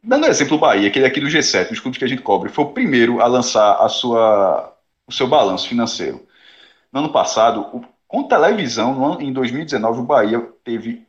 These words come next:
oitenta milhões de reais, onde o grosso foi da, do Campeonato Brasileiro, até porque o Bahia caiu na primeira fase da Sul-Americana,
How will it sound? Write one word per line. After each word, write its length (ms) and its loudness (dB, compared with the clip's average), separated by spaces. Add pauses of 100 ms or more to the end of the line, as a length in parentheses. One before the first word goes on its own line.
oitenta 880 -2
milhões 400 -2
de 80 -6
reais, 560 0 (760)
onde 360 2
o 160 2
grosso 500 4 (420)
foi 320 -2
da, 120 4
do 160 -6
Campeonato 320 0
Brasileiro, 420 2
até 140 -2
porque 140 -4
o 40 0
Bahia 240 4
caiu 220 2
na 80 0
primeira 320 0
fase 260 2
da 60 -2
Sul-Americana, 760 -2